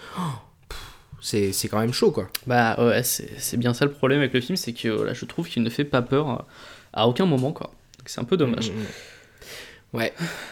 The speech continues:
Speaker 1: en effet.
Speaker 2: Est-ce qu'on passerait
Speaker 1: En effet,
Speaker 2: pas
Speaker 1: en effet.
Speaker 2: à Blair Witch deux, le livre des
Speaker 1: On
Speaker 2: ombres ?
Speaker 1: Ah, bah alors là, je vais te laisser, vas-y, hein, euh, ça, ça
Speaker 2: Euh,
Speaker 1: va être un
Speaker 2: j'ai très envie d'en parler, puisque du coup,
Speaker 1: Mm.
Speaker 2: <laughs> ça risque de surprendre pas mal de monde, mais pas toi,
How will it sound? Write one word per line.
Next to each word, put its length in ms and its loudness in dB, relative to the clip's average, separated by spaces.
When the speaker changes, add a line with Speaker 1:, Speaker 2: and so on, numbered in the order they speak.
Speaker 1:
en 120 10
effet. 360 8
Speaker 2:
Est-ce 180 6
qu'on 140 -4
passerait 320 6
Speaker 1:
En 20 8
effet, 120 2
Speaker 2:
pas 180 6
Speaker 1:
en 40 -2
effet. 260 -6
Speaker 2:
à 240 6
Blair 320 2
Witch 320 0
deux, 200 -2
le 120 2
livre 340 6
des 180 4
Speaker 1:
On 100 8
Speaker 2:
ombres ? 220 4
Speaker 1:
Ah, 240 12
bah 100 8
alors 160 8
là, 140 10
je 100 2
vais 80 4
te 80 -10
laisser, 240 0
vas-y, 340 4
hein, 80 8
euh, 380 0
ça, 160 -4
ça 60 0
Speaker 2:
Euh, 480 8
Speaker 1:
va 60 4
être 60 0
un 460 -2
Speaker 2:
j'ai 240 8
très 220 2
envie 120 6
d'en 120 4
parler, 260 8
puisque 300 -2
du 180 -2
coup, 400 2
Speaker 1:
Mm. 600 10
Speaker 2:
<laughs> 20 -
ça 300 4
risque 460 4
de 100 4
surprendre 520 2
pas 180 0
mal 260 8
de 160 6
monde, 260 2
mais 120 2
pas 160 6
toi, 260 4